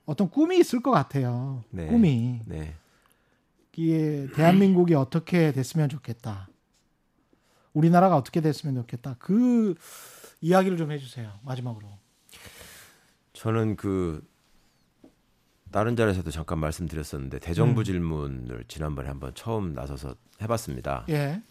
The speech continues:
Speaker 2: 그걸 준비하면서 그 삼십이 년 전에 노무현 대통령이 초선으로 와가지고 대정부 질문을 하던 상황을 좀 오마주를 한 게 있었는데요.
Speaker 1: 예.
Speaker 2: 그때 이제 "더럽고 안 입고 온 꼬라지 좀 안 보는 세상,
Speaker 1: 음.
Speaker 2: 그런 사람 사는 세상을 위해서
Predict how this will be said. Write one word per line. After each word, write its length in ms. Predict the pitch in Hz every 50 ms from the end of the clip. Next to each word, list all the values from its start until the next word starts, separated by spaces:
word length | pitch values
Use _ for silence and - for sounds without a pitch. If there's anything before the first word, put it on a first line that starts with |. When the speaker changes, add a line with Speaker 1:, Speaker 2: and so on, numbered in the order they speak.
| _ _ _ _ _ _ _ -
Speaker 2:
그걸 180 | - - 95
준비하면서 760 | 87 - 104 104 104 107 101 98 92 87 80 87 85 80 76 - - _ _ _ _ _ _ _ _ _ _ _ _ _ _ _
그 120 | - -
삼십이 420 | - - 123 151 151 165 156 151 143
년 140 | 135 123 110
전에 200 | 104 98 92 87
노무현 340 | 87 90 104 123 135 139
대통령이 720 | 131 127 123 - 113 110 104 98 92 90 87 85 82 80
초선으로 640 | - - 131 127 139 139 131 117 104 98 90 78 - -
와가지고 720 | 69 71 78 80 82 80 - 78 - 73 69 69 65 64 - - _ _ _ _ _ _ _ _ _ _ _
대정부 320 | - 90 95 95 92 92
질문을 260 | 85 87 85 78 73 73
하던 360 | 76 71 73 71 67 64 58 58 - _ _ _ _
상황을 380 | - - 92 101 98 95 87 78
좀 160 | 76 76 76
오마주를 400 | 80 87 101 104 90 92 82 78
한 80 | 76 73
게 80 | 69
있었는데요. 580 | 67 65 - 71 65 65 62 67 76 92 101 85 120
Speaker 1:
예. 160 | 151 139 131
Speaker 2:
그때 260 | 120 123 151 165 110 95
이제 360 | 90 82 78 85 80 76 73 - _ _ _ _
"더럽고 400 | - - 110 123 131 123 - 123
안 120 | 98 95 104
입고 320 | 113 92 - - 113 104
온 120 | 98 95 87
꼬라지 300 | - 120 123 117 107 101
좀 160 | 101 92 80
안 100 | 78 82
보는 200 | 85 87 82 78
세상, 360 | 80 80 71 76 67 65 64 - _ 175
Speaker 1:
음. 400 | 156 160 156 147 139 131 127 123
Speaker 2:
그런 160 | 113 104 101
사람 240 | 101 110 127 135 135
사는 260 | 113 117 117 113 104 101
세상을 420 | 92 104 95 104 101 95 87 80 80
위해서 460 | 85 85 82 101 113 135 160 -